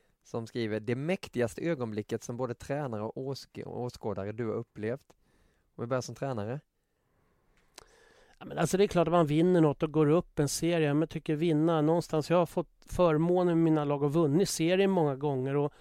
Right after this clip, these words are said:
Speaker 2: i vissa fall har jag både vunnit grundserie och nästa steg också. Men det är klart att när man tar det här s-,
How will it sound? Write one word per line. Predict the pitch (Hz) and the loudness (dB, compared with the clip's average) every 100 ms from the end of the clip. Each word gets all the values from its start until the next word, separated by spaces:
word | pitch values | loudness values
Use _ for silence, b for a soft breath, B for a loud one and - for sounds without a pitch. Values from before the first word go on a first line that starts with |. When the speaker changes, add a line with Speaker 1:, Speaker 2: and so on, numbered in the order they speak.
| b b - | b b -6
Speaker 2:
i | |
vissa | 151 147 190 | -2 -2 -2
fall | - 156 156 | -2 0 2
har | 156 | 2
jag | 147 | 0
både | 151 147 | 0 0
vunnit | 143 147 143 | 2 0 0
grundserie | 151 147 127 - 165 180 180 | 2 2 0 -2 0 0 0
och | 175 165 165 | 0 -2 -2
nästa | 165 - - | -2 -2 -6
steg | 131 - 143 139 | -8 -4 -4 0
också. | 160 185 - 170 139 b b b b b b b b b | -2 -4 -4 -2 -2 b b b b b b b b b
Men | - 151 | -4 0
det | |
är | 196 | 0
klart | - 170 151 | 2 2 2
att | 156 - | -2 2
när | 165 | 2
man | 170 | 2
tar | 160 190 185 175 | 0 0 0 0
det | |
här | 143 151 | 2 0
s-, | 151 147 - | 0 -2 -6